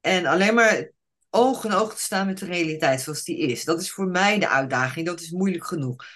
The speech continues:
En op het moment dat je oog in oog staat met de realiteit zoals die is en je probeert het niet anders te maken dan het is, dan zie je vaak dat dingen gaan bewegen. Maar dat de mensheid dat als samenleving doet, dat zie ik niet gebeuren. Want je ziet nu ook weer in verkiezingstijd, degene die de mooiste fabeltjes vertelt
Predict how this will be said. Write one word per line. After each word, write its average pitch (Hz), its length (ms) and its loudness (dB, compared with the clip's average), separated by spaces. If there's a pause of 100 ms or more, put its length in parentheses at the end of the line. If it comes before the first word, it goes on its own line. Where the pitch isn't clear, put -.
(160)
En 175 140 -4
op 180 100 -2
het 180 80 -2
moment 185 260 2
dat 156 140 -10
je - 260 -12
oog 202 260 0
in - 80 -8
oog 226 180 6
staat 214 160 -2
met 175 160 -4
de 165 80 -6
realiteit 147 500 -4
zoals - 180 -10
die - 180 -4
is 240 180 2
en 226 120 2
je 180 80 0
probeert 156 380 -2
het 143 160 -10
niet 170 320 -4
anders 190 400 0
te 277 100 -6
maken 262 400 2
dan 226 160 2
het 220 140 -4
is, - 400 -10 (240)
dan 214 500 4
zie 226 180 -2
je 202 80 0
vaak 202 300 2
dat 175 140 -8
dingen 175 240 -4
gaan 160 260 0
bewegen. 156 640 0 (560)
Maar 180 420 4
dat 185 200 -2
de 165 100 -6
mensheid 233 460 2
dat 185 180 -4
als - 200 -6
samenleving 254 840 0
doet, 214 220 -6 (420)
dat 196 200 -2
zie 185 100 -2
ik - 100 -8
niet 254 280 2
gebeuren. 147 380 0
Want 147 160 -4
je - 60 -6
ziet 180 200 -4
nu 175 260 -4
ook 233 200 0
weer 190 140 -2
in 156 140 -4
verkiezingstijd, 185 800 -2
degene 165 480 -2
die 160 160 -4
de 151 120 -8
mooiste 165 460 -2
fabeltjes 233 640 2
vertelt 147 520 -2